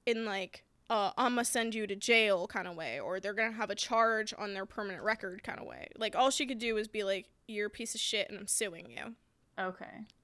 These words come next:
Speaker 2: Not like, "I need to charge you with a crime."
Speaker 1: Exactly.
Speaker 2: Okay, I see.
Speaker 1: 'Cause there, there just wasn't the law behind it.
Speaker 2: Right.
Speaker 1: And so
Speaker 2: I, I absolutely believe that they, I'm, I'm sure those lawyers knew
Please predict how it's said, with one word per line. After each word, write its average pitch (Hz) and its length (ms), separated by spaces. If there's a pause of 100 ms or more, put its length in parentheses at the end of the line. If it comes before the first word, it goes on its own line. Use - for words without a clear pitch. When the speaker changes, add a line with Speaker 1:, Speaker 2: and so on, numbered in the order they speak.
(440)
Speaker 2:
Not 175 400
like, 165 280
"I 175 120
need 165 160
to 170 60
charge 180 300
you - 120
with - 100
a - 40
crime." - 440 (460)
Speaker 1:
Exactly. 233 760
Speaker 2:
Okay, 185 300 (240)
I - 80
see. - 280 (600)
Speaker 1:
'Cause 240 240
there, 262 240
there 294 240
just 294 200
wasn't 262 300
the 233 100
law 196 520 (200)
behind 220 460
it. - 220 (140)
Speaker 2:
Right. 320 340 (640)
Speaker 1:
And 262 280
so 214 640 (480)
Speaker 2:
I, 226 280
I 214 140
absolutely 262 460
believe 208 360
that 196 140
they, 180 320
I'm, 220 300
I'm 226 180
sure 226 480
those 196 260
lawyers 180 420
knew 175 480